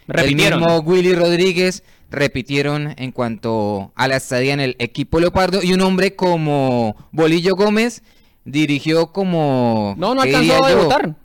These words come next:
Speaker 2: quince entrenamientos.
Speaker 1: Sí, no, no.
Speaker 2: Alrededor de dos semanas estuvo, sí, no dirigió
Speaker 1: Más o
Speaker 2: ningún
Speaker 1: menos, sí.
Speaker 2: partido, pero estuvo ahí a cargo del equipo en algunos entrenamientos, por supuesto. Se habla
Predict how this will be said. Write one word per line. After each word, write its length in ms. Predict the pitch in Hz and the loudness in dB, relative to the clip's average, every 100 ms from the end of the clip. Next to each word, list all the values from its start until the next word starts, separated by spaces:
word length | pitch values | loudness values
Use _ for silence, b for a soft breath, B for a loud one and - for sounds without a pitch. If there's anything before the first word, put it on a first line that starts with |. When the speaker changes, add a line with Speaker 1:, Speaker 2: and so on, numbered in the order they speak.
| - | -6
Speaker 2:
quince 360 | 170 185 175 | -2 0 0
entrenamientos. 720 | 190 180 156 131 185 208 147 113 | -2 -2 -2 0 0 0 -2 -2
Speaker 1:
Sí, 300 | 269 349 311 - - | -4 -6 -12 -20 -8
no, 160 | 202 | -4
no. 120 | 233 | 0
Speaker 2:
Alrededor 200 | 226 165 | 2 2
de 80 | 175 | 2
dos 160 | 208 214 | 2 0
semanas 340 | 208 202 202 | 0 0 0
estuvo, 240 | 165 190 156 | -2 -2 -2
sí, 100 | 180 | 0
no 100 | 180 | 0
dirigió 180 | 180 190 | 0 0
Speaker 1:
Más 80 | 196 | 0
o 40 | |
Speaker 2:
ningún 140 | 208 180 | 0 0
Speaker 1:
menos, 140 | 151 | 0
sí. 80 | - | -2
Speaker 2:
partido, 320 | 165 190 113 b b b | 0 -2 -2 b b b
pero 160 | 131 131 | -2 -2
estuvo 340 | 127 151 147 | -2 -2 2
ahí 400 | 151 156 151 147 b b | 2 2 0 -2 b b
a 140 | 143 143 | -4 -2
cargo 300 | 151 143 143 | -2 -2 0
del 140 | 139 | 0
equipo 440 | 117 147 - 151 - | -2 -6 -4 -4 -4
en 140 | 139 | -4
algunos 920 | 127 113 127 135 139 135 135 135 - | -4 -4 -4 -2 -2 0 -2 -6 -10
entrenamientos, 720 | - 127 120 110 120 117 135 | -8 -6 -4 -4 -4 -6 -8
por 120 | 131 110 | -8 -8
supuesto. 440 | 110 127 - 110 B B B | -4 -4 -4 -8 B B B
Se 240 | - 202 | -2 2
habla 600 | 208 214 226 240 262 - | 4 2 2 0 -2 -8